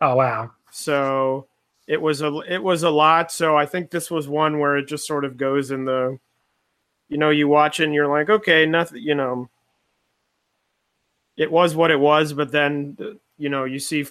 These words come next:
Speaker 2: ten more matches and it just goes out your brain.
Speaker 1: Yeah, I mean, I'm looking, I, I can look up what I rated it because I do.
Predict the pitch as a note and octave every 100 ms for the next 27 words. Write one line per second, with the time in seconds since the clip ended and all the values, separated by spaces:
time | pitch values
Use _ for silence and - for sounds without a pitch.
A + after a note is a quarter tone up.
0 | - D3+ D3 C#3+ C#3 C#3 C#3 C3 C3 B2+
1 | B2 C3+ - - C3 B2+ B2 - - _
2 | _ _ - C3+ C3 B2 A#2+ A2+ G#2+ A2
3 | - _ _ _ - D#3 C#3+ B2+ C#3+ D3
4 | E3 F#3+ B3 A#3 F#3 - _ - A3+ G#3+
5 | A3+ A#3+ F#3 C3 D#3 C3 A#2+ B2+ A#2+ A#2+
6 | C3+ C3 B2+ C3